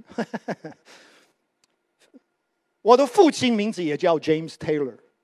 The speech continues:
我祖父的名字也叫 James Taylor，戴德生的名字也叫 James Taylor，我们只是后面换个号码而已。所以我们的，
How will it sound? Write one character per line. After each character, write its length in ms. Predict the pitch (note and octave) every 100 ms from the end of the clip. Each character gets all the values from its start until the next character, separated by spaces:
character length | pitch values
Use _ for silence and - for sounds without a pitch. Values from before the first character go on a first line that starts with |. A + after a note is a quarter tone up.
| _ _ _ _ _ _
我 120 | - D4+
祖 320 | - D4 A#3+
父 160 | F4
的 120 | D#4+ A3+
名 240 | G#3 A#3
字 120 | F#3+
也 160 | E3+ D#3
叫 240 | E3+ E3
James 340 | D#3 E3 E3 D#3
Taylor， 420 | - D3+ D3+ C3+
戴 320 | - - C#4+
德 180 | G#3+ G#3+
生 240 | - A3
的 100 | G3+
名 280 | E3+ E3+ F#3+
字 120 | D#3+
也 160 | C#3 C3+
叫 240 | - D3
James 340 | C#3 D#3 D#3+ D3
Taylor， 340 | - D#3 D3 - -
我 120 | G3+
们 100 | C4
只 140 | B3+ G#3
是 120 | A#3+
后 200 | - B3
面 180 | G#3+ G3
换 180 | A3
个 80 | F3+
号 200 | E3+ B3
码 160 | E3 B2+
而 200 | A2+ A2
已。 60 | - _ _ _ _ _ _
所 120 | - C#4
以 40 |
我 120 | B3+
们 80 | A3
的， 160 | A#3+